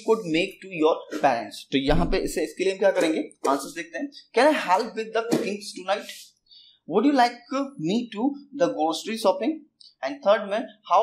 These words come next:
about if you take care of the laundry for you? And फोर्थ में, shall I clean the house for you this weekend? अच्छा, इनमें से ऐसे कौन से सेंटेंस हैं जो आप अपने पेरेंट्स से बोलते हो उनकी हेल्प करने के लिए, ठीक है?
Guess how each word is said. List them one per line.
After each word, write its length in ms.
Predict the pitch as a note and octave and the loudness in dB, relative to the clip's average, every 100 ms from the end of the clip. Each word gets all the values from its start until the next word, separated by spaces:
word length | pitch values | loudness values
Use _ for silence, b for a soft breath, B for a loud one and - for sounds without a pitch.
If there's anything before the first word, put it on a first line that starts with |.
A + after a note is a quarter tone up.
| - | 4
about 340 | G3 G#3+ A3+ G#3 | 2 2 2 -4
if 120 | G3+ | -6
you 80 | A3+ A3 | -8 -6
take 120 | G3 - | -6 -2
care 160 | G#3+ A3 E3+ | -2 2 2
of 120 | F3 | 2
the 80 | G#3+ G3 | 2 4
laundry 340 | D3 D3+ D3+ - - | 4 2 -4 -6 0
for 100 | F3+ E3 | 0 0
you? 160 | F3 D#4 - B - | -2 -4 -10 B -4
And 100 | G3+ - | -4 -2
फोर्थ 260 | F3+ G#3 G3 | 0 0 0
में, 60 | G#3+ - - | -2 -4 -8
shall 180 | - G#3 | -2 0
I 40 | A#3+ - | -2 -6
clean 260 | G#3 A#3+ B3 | -10 -4 -2
the 80 | B3 | 0
house 280 | E3 F3 - - | 0 0 -2 -2
for 100 | F#3+ | -2
you 180 | E3+ G3+ G#3 | -2 -8 -6
this 140 | E3 - | -6 -6
weekend? 420 | D3+ F3 A3+ B3+ _ _ _ _ _ _ _ _ _ _ _ _ _ B B B | -8 -6 -8 -8 _ _ _ _ _ _ _ _ _ _ _ _ _ B B B
अच्छा, 140 | G#3 C4 | -2 0
इनमें 240 | A3 A#3 C4 | 0 2 2
से 180 | C4 C4 | 2 -2
ऐसे 280 | - G3 B3 | -2 -2 -4
कौन 420 | - F#3 G#3 A3+ | -4 2 2 2
से 80 | B3 | 0
सेंटेंस 380 | A3+ G#3 A3 G#3 | -2 0 -4 -6
हैं 100 | G#3 | -6
जो 120 | G3+ | -2
आप 60 | G3 | -2
अपने 160 | G3 | -4
पेरेंट्स 320 | G3+ D#3 D#3 - | 0 2 2 -2
से 80 | |
बोलते 300 | D#3+ D3 C#3+ | -4 -4 -4
हो 60 | E3+ | -6
उनकी 160 | E3 D#3 | -6 -2
हेल्प 220 | C3+ C3 | -2 0
करने 220 | C3 B2 | -2 -2
के 140 | A2+ A#2 | -6 -8
लिए, 140 | A2 - _ - | -10 -14 _ -18
ठीक 140 | C3+ | -8
है? 100 | D3+ | -6